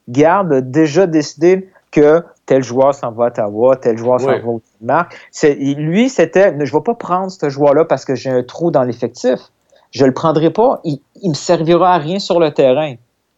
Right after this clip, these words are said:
Speaker 1: Donc, il est prêt à perdre ses points, ce qui est pas une mauvaise stratégie parce que de toute façon, le calendrier sera jamais favorable en début de saison. Donc, perdre des points où t'étais de toute façon pas mal sûr d'en perdre, bon, ben, c'est pas si grave que ça.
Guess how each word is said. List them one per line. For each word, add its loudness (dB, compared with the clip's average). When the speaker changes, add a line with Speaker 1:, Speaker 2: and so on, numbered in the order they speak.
Speaker 1:
Donc, 0
il 4
est 0
prêt -4
à -2
perdre 0
ses 0
points, -2
ce -14
qui -4
est 4
pas 0
une -2
mauvaise 2
stratégie -4
parce -2
que 0
de 2
toute -2
façon, -2
le -4
calendrier -2
sera -4
jamais -2
favorable 0
en -2
début -10
de -16
saison. -4
Donc, -4
perdre 2
des 4
points 0
où 0
t'étais 0
de 2
toute -4
façon 0
pas 2
mal 2
sûr 0
d'en 2
perdre, 2
bon, -4
ben, -12
c'est -10
pas -8
si -10
grave -2
que -2
ça. -6